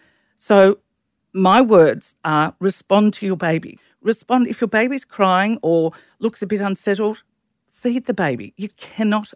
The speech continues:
over breastfeed the baby. You just cannot do that,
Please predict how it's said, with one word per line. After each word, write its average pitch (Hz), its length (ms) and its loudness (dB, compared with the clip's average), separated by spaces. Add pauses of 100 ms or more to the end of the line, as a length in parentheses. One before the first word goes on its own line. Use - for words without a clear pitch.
over 180 300 2
breastfeed 160 560 -4
the 160 80 -18
baby. 151 360 -8
You 180 100 -10
just - 300 -10
cannot 175 440 -6
do 156 180 -4
that, 147 260 -4